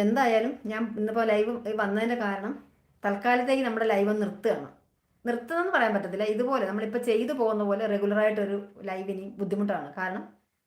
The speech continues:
വീഡിയോ ചെയ്യണം, വീട്ടിലെ ജോലികളെല്ലാം പെൻഡിങ്ങിൽ വെച്ചിട്ടാണ് ഏഴെട്ട് മാസമായിട്ട് ലൈവിൽ ഇങ്ങനെ പോയിക്കൊണ്ടിരിക്കുന്നത്. അതാ ഞാൻ പറഞ്ഞത്, സാബുജി, ദിയ,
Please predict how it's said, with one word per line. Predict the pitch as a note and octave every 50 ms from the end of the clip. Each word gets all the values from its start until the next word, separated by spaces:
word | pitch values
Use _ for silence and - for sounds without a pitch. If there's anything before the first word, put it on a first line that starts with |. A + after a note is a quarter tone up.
| _ _ _ _ _ _ _ _ _ _ _ _ _ -
വീഡിയോ | F#3 G3 G3 G#3 G3+ G#3
ചെയ്യണം, | G3 F#3 F#3 F#3 G#3+ C4+ - - _ _ _ _ _ _ -
വീട്ടിലെ | G3+ G#3+ G#3+ A#3 B3 A#3+ A#3
ജോലികളെല്ലാം | A3+ A3 A3+ A#3 A3+ A3 A3 A3+ A3+ A#3+ C4 C4+ C4
പെൻഡിങ്ങിൽ | B3+ G#3+ G#3 G#3+ A3 A#3 A#3+ A3+
വെച്ചിട്ടാണ് | G#3 G3+ - A3 A3 G#3+ G3 F#3+ G3 A3+ C4+ - - _ _ _ _ _ _ -
ഏഴെട്ട് | G3+ A3 A3 A3+ A#3 A3+ - B3+ A3+
മാസമായിട്ട് | G#3 G3+ G3+ G#3+ G3+ G3+ G3+ G#3
ലൈവിൽ | G3+ F#3+ G3 G#3 G#3
ഇങ്ങനെ | G3 - G3 F#3+ - - -
പോയിക്കൊണ്ടിരിക്കുന്നത്. | G#3 F#3 F3+ F#3+ F#3 F3 E3+ E3 E3 D#3+ C#3+ D3 - _ _ -
അതാ | F#3 G3 G#3 G#3+
ഞാൻ | A3+ A3
പറഞ്ഞത്, | A3 G#3 G#3 G3+ F3+ E3 D3+ - - _ _ _ - _ _ _ - -
സാബുജി, | A3 G3+ G3 G3 G3 G#3+ G#3+ G#3 B3 C#4 - - G3 F#3
ദിയ, | G3 G3 G3 G#3